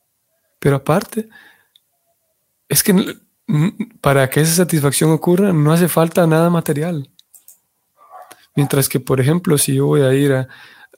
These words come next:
si voy a dedicarme, por ejemplo, a la fotografía, pues necesito varias cosas. Necesito una cámara fotográfica y necesito un,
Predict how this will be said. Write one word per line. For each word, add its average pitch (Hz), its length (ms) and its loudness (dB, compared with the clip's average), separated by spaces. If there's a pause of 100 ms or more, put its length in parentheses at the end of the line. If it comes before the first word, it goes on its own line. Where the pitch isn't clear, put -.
(120)
si 135 220 -6
voy 135 240 2
a 135 220 2
dedicarme, 131 600 0
por 131 200 -8
ejemplo, 135 280 -4
a 135 40 -2
la 156 120 0
fotografía, 147 680 -2 (420)
pues 135 200 -2
necesito 139 420 -2
varias 156 280 0
cosas. 175 540 -6 (380)
Necesito 180 320 -4
una 151 140 2
cámara 156 460 2
fotográfica 170 840 -8 (720)
y 160 100 -6
necesito 151 600 -2
un, 160 360 -4